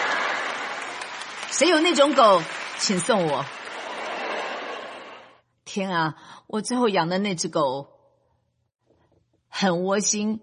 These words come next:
名叫杜克。我早上起得很早，大概有时候凌晨四点，所以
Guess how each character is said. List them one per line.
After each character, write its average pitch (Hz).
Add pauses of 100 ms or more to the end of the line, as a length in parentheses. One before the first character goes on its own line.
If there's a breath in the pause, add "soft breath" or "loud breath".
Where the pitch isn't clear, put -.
(140)
名 185
叫 220
杜 214
克。 180 (1900)
我 202
早 220
上 262
起 -
得 202
很 202
早， 156 (260 soft breath)
大 180
概 165 (540)
有 190
时 233
候 220 (320 soft breath)
凌 180
晨 185
四 175
点， 120
所 254
以 254